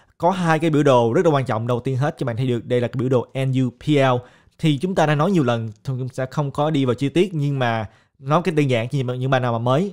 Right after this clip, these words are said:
tham gia vào thị trường này thì N U P L là một chỉ số mà khi mà chỉ số này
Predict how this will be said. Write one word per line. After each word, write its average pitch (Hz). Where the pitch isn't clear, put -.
tham 139
gia 131
vào 110
thị 147
trường 139
này 127
thì 156
N 156
U 156
P -
L 156
là 143
một 120
chỉ 123
số 165
mà 127
khi 170
mà 135
chỉ 120
số 170
này 113